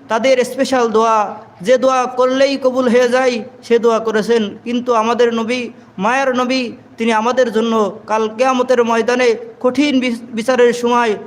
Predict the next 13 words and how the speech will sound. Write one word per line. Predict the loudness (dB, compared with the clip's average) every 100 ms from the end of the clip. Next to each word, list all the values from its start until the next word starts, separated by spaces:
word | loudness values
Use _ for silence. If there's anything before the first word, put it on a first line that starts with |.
| -8
রাসূল | -6 -4 -2
সাল্লাল্লাহু | 0 0 0 0 0 -2
আলাইহি | -2 -2
ওয়াসাল্লাম | -2 -2 -2 -2
সেটা | -2 0 0 -2 -8 -18 -2
পেশ | -2 0
করবেন। | 0 0 2 0 -2 -10 -12 -6
মুহতারাম | -2 0 0 0
হাজিরিন, | -2 -2 -2 -4 -6 -10 -10
তাই | -4 -2
আমাদের | 0 0 0
উচিত | 0 -4 0
হলো | 0 0 -2 -4